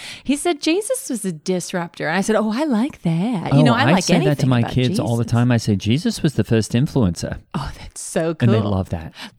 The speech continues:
Speaker 1: Any hoodles, it's because Day got some Audible book about the different teachers that have founded world religions. Do you know about all that stuff?
Speaker 2: No, I
Speaker 1: It
Speaker 2: don't.
Speaker 1: made me feel kind of threatened. Like,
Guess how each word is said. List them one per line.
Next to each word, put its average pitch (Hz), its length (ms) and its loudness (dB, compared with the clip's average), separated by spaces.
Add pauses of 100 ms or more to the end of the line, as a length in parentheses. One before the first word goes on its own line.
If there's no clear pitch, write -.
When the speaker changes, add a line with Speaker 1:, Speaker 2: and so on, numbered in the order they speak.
(220)
Speaker 1:
Any 320 180 2
hoodles, 208 640 -2
it's - 180 -6
because 294 440 -2
Day 294 280 -2
got 302 220 -2
some 208 260 -2
Audible 220 560 0
book 156 440 -8 (240)
about 196 260 0
the 208 80 0
different 214 340 -2
teachers 214 420 -2
that 208 100 -4
have 190 160 -4
founded 196 360 0
world 185 240 2
religions. 170 600 0
Do - 100 -6
you 247 60 0
know 294 60 -2
about 294 280 -4
all 294 140 -6
that 294 220 -8
stuff? 320 400 -4
Speaker 2:
No, 139 360 4
I 107 100 4
Speaker 1:
It - 40 4
Speaker 2:
don't. 123 160 4
Speaker 1:
made 415 300 0
me 285 200 -2
feel 349 280 -8
kind 247 340 -2
of 170 80 -4
threatened. 190 880 -10
Like, 220 240 -10